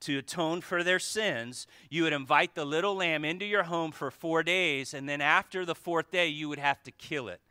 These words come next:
The reason why God did that is because this precious little innocent lamb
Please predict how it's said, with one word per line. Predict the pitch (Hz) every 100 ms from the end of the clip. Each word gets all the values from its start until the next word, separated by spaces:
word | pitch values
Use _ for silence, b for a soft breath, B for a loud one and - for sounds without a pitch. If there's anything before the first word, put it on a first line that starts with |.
| b b b
The | 120
reason | 120 156 202 214
why | 208 190
God | 165 165 156 143
did | 147 240 175
that | 143 123 123
is | 135 -
because | 139 - 147
this | 143 147
precious | - 185 196 - 240 -
little | 180 175 175 160
innocent | 165 208 - 247 240 156
lamb | 131 120 131